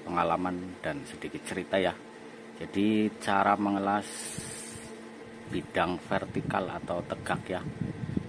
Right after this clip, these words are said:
Kenapa tidak boleh dielas dari atas ya, dari atas ke bawah ya? Kenapa ngelasnya harus dari bawah ke atas?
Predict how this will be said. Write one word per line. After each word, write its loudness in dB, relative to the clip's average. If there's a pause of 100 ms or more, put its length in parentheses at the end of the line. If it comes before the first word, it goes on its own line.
Kenapa 8
tidak -2
boleh -2
dielas 0
dari -2 (240)
atas 0
ya, -2
dari -2
atas 0
ke -6
bawah 0
ya? -6 (1040)
Kenapa 8 (480)
ngelasnya 4
harus -2
dari -4
bawah 0 (560)
ke -6
atas? 0